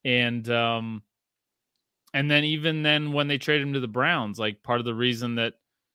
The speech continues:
they didn't send him to, apparently the part of the reason that Gettleman didn't send him to the Niners was 'cause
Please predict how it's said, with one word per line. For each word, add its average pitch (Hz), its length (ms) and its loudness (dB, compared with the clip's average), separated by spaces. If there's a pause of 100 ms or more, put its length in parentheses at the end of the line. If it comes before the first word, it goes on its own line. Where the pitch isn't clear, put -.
(180)
they 123 120 2
didn't 131 420 -2
send 117 340 -2
him 113 180 -2
to, 113 500 -2 (440)
apparently 135 720 0
the 117 80 -2
part 135 180 2
of 131 60 2
the 127 80 -2
reason 120 240 -2
that 113 120 -6
Gettleman 117 380 0
didn't 110 220 -6
send 117 180 -2
him 113 80 -2
to 107 60 -4
the 107 60 -2
Niners 113 420 -2
was 110 160 -6
'cause 110 240 -4